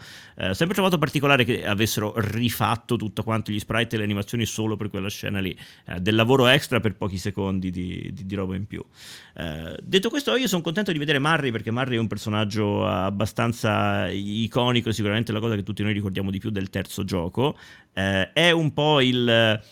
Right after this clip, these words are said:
il claptrap della sua generazione, se vogliamo, il personaggio chiacchierone, però era simpatico perché comunque lui era convinto di essere questo spirito del male, cattivissimo, in realtà è, non se lo caga nessuno,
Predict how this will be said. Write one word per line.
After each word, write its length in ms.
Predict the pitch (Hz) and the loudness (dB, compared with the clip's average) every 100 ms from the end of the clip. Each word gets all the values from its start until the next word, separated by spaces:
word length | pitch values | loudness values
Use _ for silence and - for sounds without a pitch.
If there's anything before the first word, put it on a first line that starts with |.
| - _ | -20 _
il 240 | - 104 - | -4 -4 -2
claptrap 840 | 120 117 - - 92 92 - 85 | 2 2 2 -2 -2 -2 -4 -4
della 280 | 87 90 90 | -4 -4 -4
sua 480 | - 92 85 85 85 | -2 -2 0 0 0
generazione, 800 | 95 87 87 - 104 90 90 | 0 0 -2 -2 0 2 0
se 100 | 101 | -2
vogliamo, 380 | 98 95 95 92 | -4 -2 0 0
il 60 | 92 | -2
personaggio 500 | 101 - 104 98 98 | -4 -4 -2 -2 -4
chiacchierone, 1040 | - 92 - 139 156 160 135 120 110 101 104 | -4 -4 2 2 6 6 6 6 6 4 2
però 400 | 160 175 147 - - - - | 0 2 4 2 -4 -14 -2
era 160 | 240 | 2
simpatico 680 | 156 139 120 113 107 104 101 | 2 2 4 4 4 2 2
perché 240 | 101 - | 0 -4
comunque 320 | 95 101 107 101 | -4 -2 -2 0
lui 100 | 101 | 0
era 120 | 98 | 0
convinto 500 | 95 95 101 101 98 | -2 -2 -2 -2 -2
di 140 | 92 | 0
essere 420 | 92 98 - 92 | 0 -2 -2 -4
questo 720 | 92 98 - 90 90 90 85 78 | -2 -2 -2 -2 0 0 -2 -4
spirito 540 | - - 95 87 95 | -6 -10 -8 -6 -6
del 140 | 95 90 | -6 -4
male, 380 | 95 104 98 | -2 0 0
cattivissimo, 580 | 92 101 98 107 107 95 | -2 -2 -2 0 0 0
in 60 | 95 | 0
realtà 400 | 110 - 101 92 | -2 0 0 0
è, 180 | 92 90 | -2 -2
non 220 | 92 101 | -4 -6
se 120 | - | -6
lo 100 | 92 | -6
caga 360 | - 104 95 92 | 0 2 2 0
nessuno, 680 | 104 - 85 85 87 98 | 0 -2 -2 -2 -2 -4